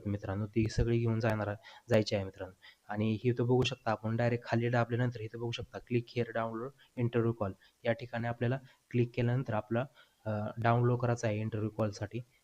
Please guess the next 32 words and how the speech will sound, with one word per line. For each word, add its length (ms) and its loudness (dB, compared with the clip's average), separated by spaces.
बघू 120 2
शकता, 300 -6
हॉल 160 2
तिकीट 180 -2
डाउनलोड 360 2
झालं 200 -2
आहे 80 -4
मित्रांनो. 340 -4
हे 120 -4
बघू 180 -2
शकता, 260 -4
आपलं 260 -4
बोलावलं 360 2
आहे 80 0
मित्रांनो. 340 -6
बघू 180 -2
शकता, 260 -6
इथं 180 -4
आपलं 260 -4
नाव 200 0
दिलं 200 -4
आहे 120 -6
मित्रांनो. 320 -12
आणि 240 -4
या 60 0
ठिकाणी 320 -4
बघू 140 -2
शकता, 240 -8
फोन 260 -2
क्रमांक 340 2
दिला 160 -2
आहे, 100 -6